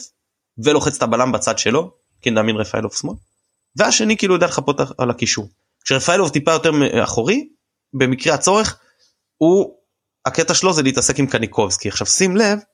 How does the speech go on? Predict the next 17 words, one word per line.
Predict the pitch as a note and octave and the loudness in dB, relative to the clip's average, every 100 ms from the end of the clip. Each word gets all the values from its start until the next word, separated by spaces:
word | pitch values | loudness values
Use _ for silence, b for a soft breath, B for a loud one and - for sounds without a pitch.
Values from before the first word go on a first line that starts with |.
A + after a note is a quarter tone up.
| _ _ - | _ _ -6
או | A#2 | -4
שנפתח | - A#2+ E3 | -4 -4 -2
פה | D#3+ | -2
סוגריים, | C#3 E3+ D3 | 0 2 2
מכבי | F#3+ F#3+ | 0 0
תל | E3 C#3+ | 2 0
אביב, | E3 | 0
אם | E3+ | 0
אתה | C3+ | 0
רוצה | A#2 B2 E3+ | -2 0 2
לאפיין | C#3+ - - A2+ C#3 D#3 | 0 -2 -4 0 2 2
את | A2+ | -2
הקשרים, | - - G2 D3+ C#3+ C#3+ _ _ _ - | -2 -2 0 0 -2 -4 _ _ _ -8
מאוד | B2+ D3+ D3+ C#3+ D3+ D3+ D3+ D3 A#2+ | -2 0 0 0 2 4 4 4 4
מאוד | B2+ A#2+ B2 B2+ A#2+ A2 | 2 2 4 4 2 0
בצורה | G#2+ A2 G#2+ A2 A#2 A2 G#2 G2 F#2 - - - - - | -2 0 2 2 4 2 0 -2 -6 -8 -10 -14 -18 -2
שטחית, | - - - - D#3 C#3+ | 0 0 -2 -2 -2 -4